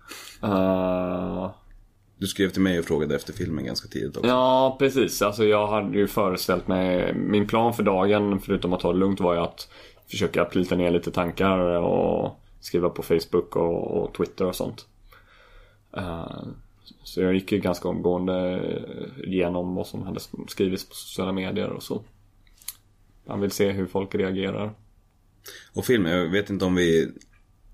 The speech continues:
Speaker 2: Jag tror inte vi nämnde det, vi pratade bara om pappfyren.
Speaker 1: Mm, just det. Precis. Jag fick ju en film av dig.
Speaker 2: Just det, så
Speaker 1: En
Speaker 2: var det.
Speaker 1: jättefin film.
Speaker 2: Massa människor som bara berättade saker om dig.
Speaker 1: Ja, exakt. Tackade för vad man gjort och, och vad man betytt och så. Eh, jättefint.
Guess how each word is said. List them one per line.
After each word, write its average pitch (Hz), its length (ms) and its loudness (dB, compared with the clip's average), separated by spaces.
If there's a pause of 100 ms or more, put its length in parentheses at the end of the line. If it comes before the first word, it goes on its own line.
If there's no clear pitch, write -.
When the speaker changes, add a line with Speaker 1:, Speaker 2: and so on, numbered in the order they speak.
(140)
Speaker 2:
Jag - 160 -10 (400)
tror 131 120 4
inte 92 120 -2
vi 90 60 4
nämnde 95 260 4
det, 85 100 2
vi 80 80 2
pratade 98 260 -2
bara 85 120 2
om 80 60 0
pappfyren. - 460 -2 (1120)
Speaker 1:
Mm, 135 320 6
just 131 180 2
det. 82 180 -4
Precis. 110 340 0
Jag 110 160 4
fick 101 160 0
ju 98 60 2
en 95 60 2
film 95 260 2
av 90 100 4
dig. 92 180 2
Speaker 2:
Just 101 200 0
det, - 60 -4
så 101 60 2
Speaker 1:
En - 20 4
Speaker 2:
var 104 60 4
det. - 40 -10
Speaker 1:
jättefin - 260 -2
film. - 160 -6 (1200)
Speaker 2:
Massa 92 240 0
människor 82 340 0
som 71 240 -2
bara 71 180 -2
berättade 71 440 -2 (200)
saker - 340 -6
om - 60 -8
dig. - 220 -10
Speaker 1:
Ja, 113 140 0
exakt. - 300 -6 (280)
Tackade 95 400 0
för - 140 -4
vad 90 140 -2
man 87 120 -4
gjort - 240 -8
och, 87 340 -2
och 90 60 -4
vad 90 120 -6
man 90 160 -2
betytt - 340 -10
och - 60 -12
så. - 160 -14 (240)
Eh, 98 380 0
jättefint. - 480 -6